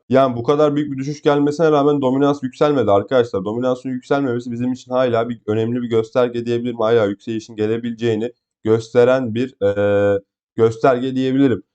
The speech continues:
Global piyasalardaki düzeltme geldikten sonra veya düzeltme, e, gelmeden önce Bitcoin büyük ihtimal döner. Hani tüm dünya arkadaşlar zaten şu an bir düşüş yaşıyor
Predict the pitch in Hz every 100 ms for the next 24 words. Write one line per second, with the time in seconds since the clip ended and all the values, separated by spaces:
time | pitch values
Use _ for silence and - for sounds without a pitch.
0 | _ _ - 120 131 147 147 - 143 151
1 | 151 147 147 147 135 127 143 147 - 135
2 | 135 143 135 139 - 165 160 - 117 110
3 | 120 104 98 117 113 120 117 - 95 95
4 | 95 117 131 135 127 135 143 147 127 -
5 | 143 139 143 143 - 139 139 135 147 139
6 | 139 104 104 98 - _ - 123 123 127
7 | 127 127 127 123 123 131 120 120 127 123
8 | 120 131 123 113 104 117 123 117 95